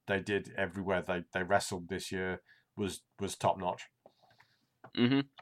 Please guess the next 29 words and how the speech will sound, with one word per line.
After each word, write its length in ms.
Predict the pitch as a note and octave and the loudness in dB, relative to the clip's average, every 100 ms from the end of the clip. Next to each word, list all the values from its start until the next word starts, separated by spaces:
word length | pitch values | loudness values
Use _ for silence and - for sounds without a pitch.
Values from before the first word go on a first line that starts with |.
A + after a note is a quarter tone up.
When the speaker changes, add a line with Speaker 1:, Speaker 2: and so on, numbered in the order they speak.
| - | -4
Speaker 2:
Can't 200 | A2 F#2+ | 4 6
argue 300 | F#2+ G2+ F#2 | 8 6 6
with 100 | F#2+ | 4
that. 180 | F#2+ F#2 - _ - | 6 4 2 _ -6
So 140 | - | 4
I 60 | G2 | 6
think 340 | - G2 - - - - _ _ _ - - | 6 4 2 -10 -20 -20 _ _ _ -14 0
we 280 | G2+ F#2+ | 4 4
can 540 | - - G2 F#2+ F#2 F#2 F#2 - | 2 6 8 8 6 2 -2 6
put 180 | - - - - - | 6 6 -2 -8 6
the 120 | G#2 | 8
Leaders 540 | G#2 A#2+ G2+ F2+ - - - | 10 10 8 4 0 -2 2
in 200 | A2+ G#2+ G2+ | 8 10 10
as 160 | G2+ | 6
the 80 | - | 4
tag 220 | - G2+ | 8 8
team 200 | - G#2 | 8 4
of 120 | G2 F#2+ | 4 6
the 80 | |
year. 280 | F#2 G#2+ E2+ - _ | 8 10 8 4 _
Like 240 | - G#2+ - | 6 6 8
you 60 | G2+ | 4
say, 220 | F#2+ G2 | 8 8
I 40 | |
Speaker 1:
Okay. 80 | E2+ | 8
Speaker 2:
think 160 | G#2 - | 4 0
that 160 | F#2 - | 2 4
word 220 | G2+ F#2+ | 4 4
special, 520 | - G#2 - G2+ F2+ | 6 6 8 4 2